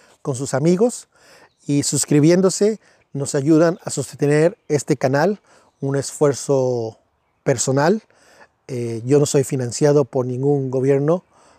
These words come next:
ni federal, estatal, municipal, ni grupos como México contra la Corrupción, o en favor de la corrupción más bien, eh, ninguna organización social.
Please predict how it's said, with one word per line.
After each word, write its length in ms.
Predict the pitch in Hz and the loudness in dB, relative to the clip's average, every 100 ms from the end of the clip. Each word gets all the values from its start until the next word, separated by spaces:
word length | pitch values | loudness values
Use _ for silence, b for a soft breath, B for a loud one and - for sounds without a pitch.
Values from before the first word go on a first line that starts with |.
| b _ _ _ - | b _ _ _ -6
ni 280 | 131 123 113 _ _ _ | -2 -2 -4 _ _ _
federal, 600 | - 147 131 151 196 190 - | -4 2 4 4 2 -4 -16
estatal, 540 | - - 113 151 196 190 | -18 -16 -2 0 0 -6
municipal, 680 | 170 135 127 131 156 180 220 b b b b b _ | -12 -10 -10 -4 -2 0 -2 b b b b b _
ni 580 | 135 131 135 131 127 123 | -10 -6 -6 -4 -4 -4
grupos 460 | 120 143 143 151 143 | 2 2 4 2 0
como 520 | - 131 135 127 117 | -2 -4 -2 -4 -6
México 400 | 117 135 147 147 139 | -6 -4 -4 -4 -6
contra 420 | 139 131 - 127 | -6 -8 -4 -2
la 100 | 123 | -2
Corrupción, 540 | - 127 - 165 226 - b b b b _ | -4 -8 0 0 0 -4 b b b b _
o 140 | 131 | -2
en 80 | 139 | 0
favor 280 | 139 135 156 | 0 2 4
de 80 | 156 | 4
la 80 | |
corrupción 520 | 131 139 139 - 160 175 | 2 -4 -6 -2 -2 0
más 160 | 147 | -2
bien, 260 | 131 175 240 B B B B - - | 0 -2 -2 B B B B -20 -8
eh, 360 | 135 131 135 127 | -2 2 2 2
ninguna 380 | 135 143 165 165 | 0 2 2 4
organización 640 | 151 151 143 143 127 156 | 2 0 -2 -4 -4 -4
social. 440 | 147 135 170 226 | -4 -2 0 0